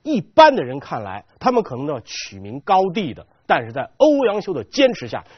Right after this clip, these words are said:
这些人全部都没有获得考中的资格。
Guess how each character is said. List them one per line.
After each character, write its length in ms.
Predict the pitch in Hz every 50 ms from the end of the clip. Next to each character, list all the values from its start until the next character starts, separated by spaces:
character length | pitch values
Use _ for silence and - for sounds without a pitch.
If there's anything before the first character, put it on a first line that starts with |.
| _
这 100 | - 165
些 80 | 139 135
人 160 | 147 147 143
全 360 | - - - - 185 196 190
部 280 | 185 285 - - - _ _ _ _ _ _ _ _ _ _ _ _ _ _ _ _ _ _ _ _ _ _ _ _ _ _ _
都 160 | _ 143 143 139
没 120 | 143 143
有 120 | 135 113 104
获 180 | - 139 117
得 200 | 95 98 90 87 - _ _ _ _ _ _ _ _ _ _ _ _ _ _ _ _
考 180 | - - - 98
中 160 | 90 117 104
的 60 | 90
资 160 | 82 - 92
格。 100 | 85 -